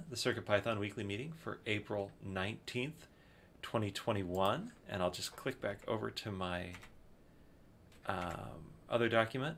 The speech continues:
for the wrap up. Uh, thank you to everyone who participated. If you want to support Adafruit and Circuit Python and those of us that work on it,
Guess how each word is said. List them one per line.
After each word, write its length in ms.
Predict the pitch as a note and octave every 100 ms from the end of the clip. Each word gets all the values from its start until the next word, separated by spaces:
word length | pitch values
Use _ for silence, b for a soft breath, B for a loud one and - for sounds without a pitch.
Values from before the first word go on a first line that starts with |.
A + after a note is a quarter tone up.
| -
for 220 | - G#2+
the 120 | G2+
wrap 280 | F#2 G2 -
up. 240 | C#2+ E2+ B B B B -
Uh, 120 | G#2+
thank 260 | - D#3+ C3
you 60 |
to 100 | A#2
everyone 360 | B2 D#3+ D3 F#2
who 120 | G#2
participated. 880 | - G2 - A#2+ - G#2 G2 C3+ - - - B B B B -
If 140 | A#2+ A#2
you 80 |
want 100 | B2
to 60 | D3
support 460 | - C3+ - - - -
Adafruit 440 | A2+ A#2+ C#3+ D#3 -
and 160 | A2 G2+
Circuit 300 | - A#2 -
Python 460 | A2 G#2+ A2+ C#3 D#3+ A2+
and 120 | G#2+
those 180 | G#2 A#2+
of 80 | A2+
us 120 | A2+
that 140 | -
work 220 | - D#3 G#2+
on 160 | F#2+
it, 100 | C3+